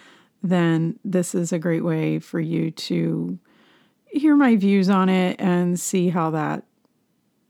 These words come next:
sits with you. I know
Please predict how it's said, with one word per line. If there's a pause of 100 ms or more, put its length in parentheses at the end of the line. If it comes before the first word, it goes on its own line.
(460)
sits
with
you. (300)
I
know